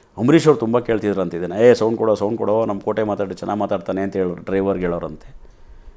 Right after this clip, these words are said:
ಪುನೀತ್ ಅವರು ಕೇಳ್ತಾರೆ, ನನಗೆ ಗೊತ್ತಿಲ್ಲ. ಯಾವುದೋ ಒಂದು ಆಡಿಯೋ ರಿಲೀಸ್ ಕಾರ್ಯಕ್ರಮದಲ್ಲಿ ಅವ್ರು ಸಿಗ್ತಾರೆ. ನಾನು ಅವ್ರಿಗೊಂದು ಪುಸ್ತಕ ಏನಾದರೂ ಕೊಡಬೇಕು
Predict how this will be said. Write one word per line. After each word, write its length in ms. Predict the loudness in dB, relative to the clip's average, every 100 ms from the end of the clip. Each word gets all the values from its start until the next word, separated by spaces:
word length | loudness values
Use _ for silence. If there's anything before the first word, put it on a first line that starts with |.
| -20 _ -20 -20 _
ಪುನೀತ್ 260 | 2 4 8
ಅವರು 200 | 8 8
ಕೇಳ್ತಾರೆ, 340 | 8 8 8
ನನಗೆ 200 | 6 6
ಗೊತ್ತಿಲ್ಲ. 480 | 2 -2 -6 -8 -10 -18 -20 _ _ -20 -20 -20 -12 4
ಯಾವುದೋ 240 | 8 8
ಒಂದು 120 | 8
ಆಡಿಯೋ 320 | 6 6 6
ರಿಲೀಸ್ 280 | 6 2 2
ಕಾರ್ಯಕ್ರಮದಲ್ಲಿ 760 | 2 2 0 -4 -4 -4 -2 -2
ಅವ್ರು 180 | -4
ಸಿಗ್ತಾರೆ. 520 | -6 -12 -6 -6 -6 -12 _ _ _ -20 -8 2
ನಾನು 180 | 6 8
ಅವ್ರಿಗೊಂದು 480 | 8 6 4 0
ಪುಸ್ತಕ 260 | 0 0 6
ಏನಾದರೂ 300 | 8 8 4
ಕೊಡಬೇಕು 680 | 2 2 2 4 2 2